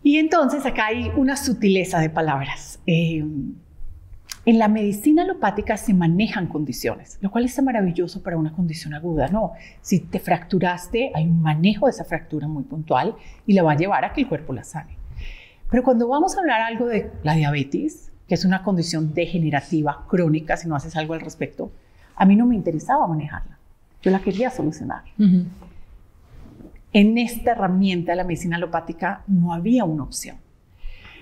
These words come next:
Speaker 1: Entonces, empiezo a ponerme curiosa y eso me lleva a que ya llegó el punto que yo necesitaba insulina.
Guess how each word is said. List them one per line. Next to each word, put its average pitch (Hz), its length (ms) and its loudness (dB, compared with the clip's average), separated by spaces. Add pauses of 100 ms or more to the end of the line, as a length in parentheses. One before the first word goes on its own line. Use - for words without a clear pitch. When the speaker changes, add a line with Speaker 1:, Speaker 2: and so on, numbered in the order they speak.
(160)
Speaker 1:
Entonces, 254 460 2 (440)
empiezo 202 300 2
a 202 60 -2
ponerme 233 360 0
curiosa 254 800 -2
y 190 120 4
eso 175 160 -2
me 220 100 0
lleva 185 220 0
a - 60 -6
que 208 100 -2
ya 156 140 2
llegó 160 180 0
el 170 80 -2
punto 196 260 0
que 240 120 0
yo 180 80 -2
necesitaba 147 560 -2
insulina. 135 440 -10